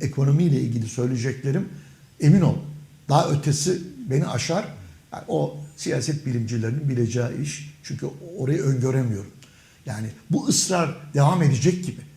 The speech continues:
Çünkü seçim de istemiyor. Bakın erken seçim de istemiyor. O zaman benim söyleyecek bir şeyim yok yani.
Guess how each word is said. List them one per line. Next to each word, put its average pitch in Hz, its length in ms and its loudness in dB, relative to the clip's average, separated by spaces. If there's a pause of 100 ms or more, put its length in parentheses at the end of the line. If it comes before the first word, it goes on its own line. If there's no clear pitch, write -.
Çünkü 143 260 -6
seçim 226 380 -2
de 254 60 4
istemiyor. 117 460 -4 (180)
Bakın - 200 -20
erken 175 300 -8
seçim 214 340 -6
de - 80 0
istemiyor. - 500 -8 (500)
O - 20 -10
zaman 120 280 -4
benim 113 140 -4
söyleyecek 110 400 -12
bir - 40 -20
şeyim - 240 -18
yok 156 120 -18 (140)
yani. - 120 -20